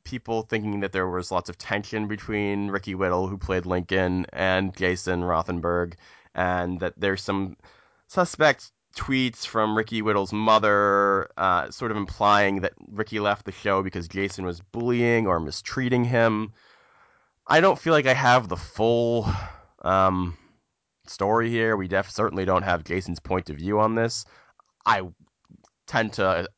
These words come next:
think that there probably was tension. Whether it outright was bullying, we don't know. It,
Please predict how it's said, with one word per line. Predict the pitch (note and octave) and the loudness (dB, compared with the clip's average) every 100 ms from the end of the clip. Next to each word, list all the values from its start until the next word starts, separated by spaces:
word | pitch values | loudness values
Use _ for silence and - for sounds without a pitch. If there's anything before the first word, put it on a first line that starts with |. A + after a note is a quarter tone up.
| _ _ - - | _ _ -20 -8
think | A#2 G#2 | -4 -4
that | G2 | -2
there | F#2 | -4
probably | - G#2 G#2 G2+ G2+ | -2 2 2 2 -2
was | F2+ G2+ F#2+ - | 0 2 2 -2
tension. | - F3 E3 F2+ F#2 G#2 A#2+ - - - | -6 -4 -4 -6 -6 -6 -12 -20 -20 -6
Whether | A2+ A2+ A2+ A#2 A2+ A2 G#2+ - | 4 4 6 4 4 2 0 0
it | G#2 G2 - - | 0 0 -2 0
outright | G2+ F2 G2+ - | 0 2 0 2
was | G2 F#2 | -2 -2
bullying, | E2 G2 G2 F#2+ F#2+ F#2+ F#2 F2+ | -4 -2 0 0 -2 -4 -4 -6
we | F#2 E2+ _ | -6 -8 _
don't | D#2 D2+ - C2+ | -6 -6 -8 -10
know. | D2+ E2+ F#2+ E2+ D#2+ E2 | -2 2 4 2 0 -2
It, | A1+ D#2+ | -4 -6